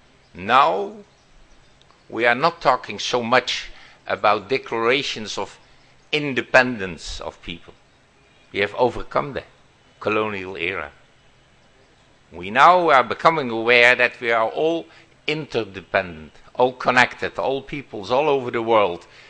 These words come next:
connected as well with nature, together with a common destiny. That's point one.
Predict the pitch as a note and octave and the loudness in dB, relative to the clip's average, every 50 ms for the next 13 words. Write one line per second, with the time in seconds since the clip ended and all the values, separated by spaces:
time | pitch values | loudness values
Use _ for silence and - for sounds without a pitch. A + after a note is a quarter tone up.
0 | - - _ _ _ _ _ - - C#3+ C#3 D3 C#3+ - - C#3 A#2 - A#2 G2+ | -20 -20 _ _ _ _ _ 0 2 4 4 4 4 2 0 -4 -2 -2 -2 0
1 | A2 A#2 D3 D#3 D3+ C#3+ C3+ B2 A#2 A2+ A#2+ B2+ C#3 C#3 - - - - F2 D2+ | 4 6 8 8 8 6 2 -2 -4 -2 0 2 2 2 0 -2 -6 -8 -8 -10
2 | - - - - - - - _ _ _ _ _ _ _ _ _ _ _ _ _ | -12 -16 -20 -20 -20 -20 -20 _ _ _ _ _ _ _ _ _ _ _ _ _
3 | _ _ _ _ _ _ _ _ _ _ _ _ _ _ _ _ - - A2+ A#2 | _ _ _ _ _ _ _ _ _ _ _ _ _ _ _ _ -12 -8 0 6
4 | C3+ D3+ E3 C3+ G2+ - - - - - - _ _ _ - F#2 F2+ F#2+ F2+ - | 8 8 10 8 8 4 2 -4 -20 -20 -20 _ _ _ -14 -12 -12 -12 -4 0
5 | - C3+ B2 B2 A#2 A2 G#2+ G#2 F#2+ - - - G2 E2 D#2+ D#2 C#2 - _ _ | 2 2 2 2 0 2 2 2 2 0 -2 -6 -8 -12 -14 -14 -18 -20 _ _
6 | _ _ G#2 G#2+ - - - - A2 A2 G2+ G2 G#2+ A2 G2+ F2+ | _ _ -8 -8 -8 -8 -10 -8 -8 -8 -6 -4 -2 -2 -2 -4